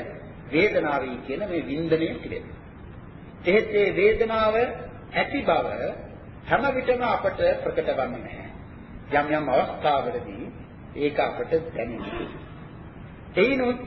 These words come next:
කායික වශයෙන් අපට කයට ඇතිවන්නා වූ දුක්ඛ වේදනාව දැනෙනවා. දැන් මදුරුවෙකු විද්ද වේලාවේකදී,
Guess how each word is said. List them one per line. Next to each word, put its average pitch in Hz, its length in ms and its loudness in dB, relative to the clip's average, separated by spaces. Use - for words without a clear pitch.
කායික 233 480 4
වශයෙන් 147 720 -2
අපට - 380 2
කයට 226 360 4
ඇතිවන්නා 185 680 2
වූ 139 180 -4
දුක්ඛ - 320 -2
වේදනාව 185 540 2
දැනෙනවා. 120 360 -6
දැන් 131 220 0
මදුරුවෙකු 165 640 4
විද්ද 151 260 -6
වේලාවේකදී, 131 920 2